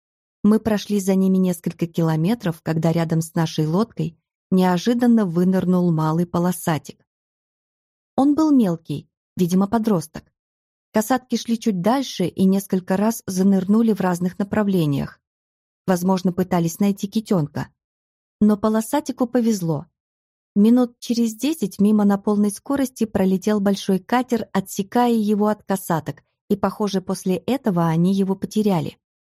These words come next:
Вскоре мы услышали в гидрофон далекие звуки резидентов.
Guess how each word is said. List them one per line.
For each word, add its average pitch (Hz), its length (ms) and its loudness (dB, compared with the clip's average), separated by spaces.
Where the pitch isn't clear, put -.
Вскоре 277 460 0
мы 196 160 4
услышали 214 540 -2
в 185 80 -4
гидрофон 190 580 0
далекие 196 500 0
звуки 208 340 0
резидентов. 202 840 -2